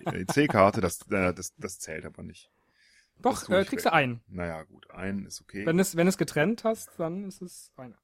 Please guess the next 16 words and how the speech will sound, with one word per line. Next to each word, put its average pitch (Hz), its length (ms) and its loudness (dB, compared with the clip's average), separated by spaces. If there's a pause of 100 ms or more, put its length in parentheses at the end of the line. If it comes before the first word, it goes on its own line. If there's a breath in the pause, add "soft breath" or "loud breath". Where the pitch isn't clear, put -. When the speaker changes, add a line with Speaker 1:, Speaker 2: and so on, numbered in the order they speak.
(520 soft breath)
Speaker 2:
Dann 113 240 0
habe 170 280 0
ich 117 200 -6
hier, 120 520 0
ähm, 104 500 -2 (260)
das 101 140 -6 (120)
fasse 127 320 -6
ich 123 60 -8
jetzt 117 160 -6
mal 104 140 0
zusammen. 110 440 -2
Ich - 160 -10
habe 127 180 -10
also 104 200 -8
zweimal 113 760 4
einen 98 480 0